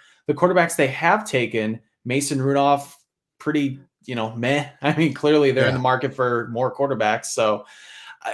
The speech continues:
Speaker 1: I'm not really sure about it. I think I probably would have taken Malik Willis instead, but I'm just,
Speaker 2: Yeah.
Speaker 1: I'm not surprised. It, it all sort of lined up. I'm really happy for Kenny Pickett 'cause just seeing how emotional he was and how much this meant to him, I think that's awesome.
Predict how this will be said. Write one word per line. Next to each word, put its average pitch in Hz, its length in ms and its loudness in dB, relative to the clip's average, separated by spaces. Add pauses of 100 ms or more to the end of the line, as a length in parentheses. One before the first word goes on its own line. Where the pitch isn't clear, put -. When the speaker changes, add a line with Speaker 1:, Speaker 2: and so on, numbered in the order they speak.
Speaker 1:
I'm 160 140 6
not 185 220 8
really 180 200 8
sure 175 280 2
about 180 260 6
it. 175 140 4
I 135 120 2
think 147 520 -2 (640)
I 120 80 0
probably 143 320 2
would 135 120 0
have 127 100 -4
taken 131 260 -2
Malik 123 320 -6
Willis 127 320 -4
instead, 117 580 -2 (240)
but 127 240 4
I'm 165 100 0
just, 165 160 4
Speaker 2:
Yeah. 170 120 2
Speaker 1:
I'm 185 80 6
not 185 180 2
surprised. 110 520 -2
It, 135 240 -4
it 131 200 -2
all 147 180 2
sort 151 240 -2
of 131 80 0
lined 123 300 -2
up. 117 300 -2 (400)
I'm 131 200 2
really 165 260 6
happy 135 340 0
for 170 160 -4
Kenny 180 240 -4
Pickett - 440 -2
'cause 120 300 -4
just - 460 -6
seeing 139 260 0
how 127 160 0
emotional 127 460 -6
he 143 80 -4
was 139 340 0
and 110 80 -4
how 120 140 -4
much 123 220 -4
this 110 200 -10
meant 113 200 -6
to 135 120 -6
him, 127 140 -2
I 113 80 -6
think 110 160 -14
that's 107 180 -8
awesome. 131 480 0